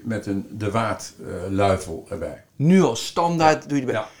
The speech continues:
Speaker 1: dat
Speaker 2: Hè?
Speaker 1: is negentig procent.
Speaker 2: En heb
Speaker 1: Alleen
Speaker 2: je
Speaker 1: De Waard is niet alleen luifels. Eh, de, de,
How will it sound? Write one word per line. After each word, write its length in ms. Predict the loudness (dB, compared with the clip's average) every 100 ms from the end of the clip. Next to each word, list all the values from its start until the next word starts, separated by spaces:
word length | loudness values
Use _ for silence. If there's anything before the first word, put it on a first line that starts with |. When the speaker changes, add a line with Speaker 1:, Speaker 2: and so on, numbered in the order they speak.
| -6
Speaker 1:
dat 100 | -2
Speaker 2:
Hè? 100 | 0
Speaker 1:
is 160 | 0
negentig 360 | -2 -2 -6 -12
procent. 360 | -18 -18 -20 _
Speaker 2:
En 120 | 2
heb 100 | 4
Speaker 1:
Alleen 120 | 4 2
Speaker 2:
je 60 |
Speaker 1:
De 80 | 0
Waard 280 | -2 -2 -6
is 140 | -8
niet 180 | -6 -6
alleen 400 | -4 -4 -6 -10 _ -20 -20 _ -4
luifels. 800 | 2 4 4 0 -6 -6 -10 -10
Eh, 60 |
de, 400 | -6 0 0 -2 -6 -12 -14 -14 -10
de, 520 | -8 -6 -4 -4